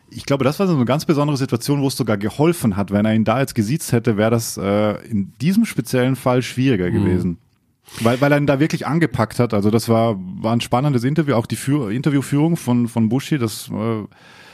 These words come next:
Speaker 2: Also ich finde generell, ich will noch mal zu diesem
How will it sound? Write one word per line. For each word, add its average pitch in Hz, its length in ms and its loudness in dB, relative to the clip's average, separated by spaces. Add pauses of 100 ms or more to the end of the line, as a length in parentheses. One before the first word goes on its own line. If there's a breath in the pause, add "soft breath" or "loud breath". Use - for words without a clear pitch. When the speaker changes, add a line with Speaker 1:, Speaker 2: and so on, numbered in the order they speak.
(500 loud breath)
Speaker 2:
Also 151 180 2
ich - 120 0
finde 214 180 2
generell, 185 580 0 (500)
ich - 120 -12 (100)
will 165 140 2
noch 208 80 2
mal 175 140 2
zu 156 100 2
diesem 147 800 -2